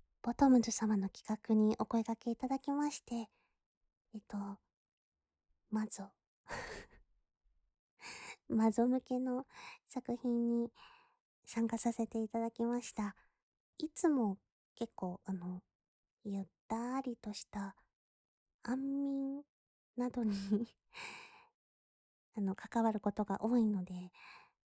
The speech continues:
新たな自分の <laughs> 引き出しを発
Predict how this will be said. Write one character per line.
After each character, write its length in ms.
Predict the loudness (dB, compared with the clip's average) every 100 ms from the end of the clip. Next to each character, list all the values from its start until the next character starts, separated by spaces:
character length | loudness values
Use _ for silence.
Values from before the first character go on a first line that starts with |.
| -6
新 220 | -4 -2
た 120 | 0
な 120 | -2
自 180 | -2 -2
分 240 | 2 2
の 240 | 2 2 2 0 _ _ 2
<laughs> 400 | 4 4 0 -8 -18 -10
引 100 | -4
き 0 |
出 160 | -2 -2
し 200 | -2 0
を 160 | -2 -4 -12 _ _
発 220 | -6 -4